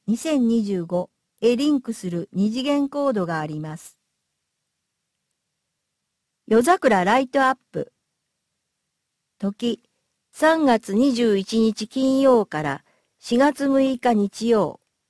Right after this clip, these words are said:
午後六時から九時。ところ、内容。カルチャーパーク会場。水無川河川敷でソメイヨシノの並木をライトアッ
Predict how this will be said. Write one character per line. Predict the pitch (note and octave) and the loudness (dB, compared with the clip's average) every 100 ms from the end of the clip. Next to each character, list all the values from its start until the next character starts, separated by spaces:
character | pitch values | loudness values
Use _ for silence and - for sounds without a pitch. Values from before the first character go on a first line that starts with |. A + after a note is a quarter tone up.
| _ _ _ _ _ | _ _ _ _ _
午 | C4 C4+ | 0 2
後 | G#3+ | 4
六 | C4+ G#3 C#4 | 2 0 -4
時 | A#3 | -4
か | - D#3 | -4 -6
ら | D3+ | -6
九 | - A3 | -6 -6
時。 | F3+ A#2+ _ _ _ _ _ _ _ _ _ _ _ _ _ | -6 -14 _ _ _ _ _ _ _ _ _ _ _ _ _
と | A3 | -4
こ | A#3 A#3+ | 2 4
ろ、 | A#3 A3 _ _ _ _ _ - | 2 0 _ _ _ _ _ -4
内 | G#3 A3 A3 | 0 2 2
容。 | G#3+ G3 F#3+ - _ _ _ _ _ _ _ _ _ _ _ _ _ _ | 0 0 -2 -6 _ _ _ _ _ _ _ _ _ _ _ _ _ _
カ | A#3 | -2
ル | C#4+ | -2
チ | C#4+ | 2
ャ | D#4+ | 2
ー | D#4 | 2
パ | D4 C#4+ | 2 0
ー | |
ク | C#4 C4 | -2 -2
会 | C#4 A#3+ | 0 0
場。 | F3+ D3+ C#3+ - _ _ _ _ _ _ _ _ _ _ _ _ | -2 -6 -8 -14 _ _ _ _ _ _ _ _ _ _ _ _
水 | G3+ G#3+ C4 | -2 -2 0
無 | D4+ | 0
川 | D#4 D4 G#3 E3+ E3 | 0 -2 0 -2 -4
河 | G3 | -6
川 | G3+ A#3+ B3 | -2 0 2
敷 | A#3 A3+ A3 | -2 -6 -2
で | A3 - | -2 -2
ソ | - A3 | -6 0
メ | B3 D4+ | 2 2
イ | D4 | 2
ヨ | D#4+ | 0
シ | - | -2
ノ | G#3 E3+ | -4 -4
の | D#3 | -4
並 | E3+ F#3+ G#3+ | -4 -2 -2
木 | A3 | -2
を | G#3 | 0
ラ | G3+ A3+ | 0 -2
イ | A#3+ | -4
ト | A#3+ | -6
ア | |
ッ | A#3 | -6